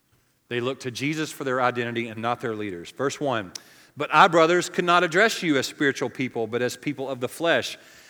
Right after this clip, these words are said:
as infants in Christ. I fed you with milk." It's interesting, "not solid food, for you were not ready for it.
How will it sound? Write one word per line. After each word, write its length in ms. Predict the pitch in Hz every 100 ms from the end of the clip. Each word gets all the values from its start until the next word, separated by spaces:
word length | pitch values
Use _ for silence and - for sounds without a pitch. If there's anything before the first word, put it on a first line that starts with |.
| -
as 260 | 147 143 -
infants 460 | 190 214 - 151 139
in 160 | 151 135
Christ. 480 | - 185 147 113 -
I 120 | 139
fed 360 | - 190 180
you 120 | 160 160
with 180 | 160
milk." 580 | 139 151 208 269 123 - - _ _ _ _ _ _ _ _
It's 80 |
interesting, 500 | 117 107 147 - 190
"not 200 | 147 147
solid 300 | - 160 165
food, 380 | 143 - 190 135
for 140 | - 131
you 180 | 135
were 120 | 160 139
not 260 | 139 170
ready 240 | 151 170 175
for 300 | - 107
it. 120 | 85